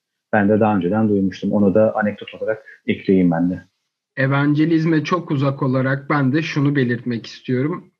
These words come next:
Speaker 2: Ben o dönemlerde yedi sekiz yaşında bir velet olarak finali de izledikten sonra Almancı ev sahibimin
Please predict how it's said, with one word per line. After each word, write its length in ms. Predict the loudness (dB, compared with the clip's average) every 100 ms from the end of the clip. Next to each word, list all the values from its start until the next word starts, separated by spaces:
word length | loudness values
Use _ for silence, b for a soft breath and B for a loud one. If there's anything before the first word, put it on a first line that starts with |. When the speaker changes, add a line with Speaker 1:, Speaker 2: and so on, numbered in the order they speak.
| _ -4
Speaker 2:
Ben 140 | 0
o 160 | 0 0
dönemlerde 680 | 0 2 0 0 0 0
yedi 340 | -2 0 0 -2
sekiz 400 | -4 -6 -4 -2
yaşında 460 | -2 -2 -2 -2
bir 200 | -2 -2
velet 360 | 0 0 -2 -2
olarak 520 | -4 -4 -2 -4 -6 b b
finali 460 | -2 2 4 2 2
de 100 | 2
izledikten 760 | 0 0 -2 -2 -6 -6 -4
sonra 600 | -4 -4 -2 -2 -4 -8 _ _
Almancı 600 | -2 2 2 2 2 0
ev 320 | -2 -2 -2
sahibimin 1040 | -2 -2 -2 0 0 0 0 0 0 -2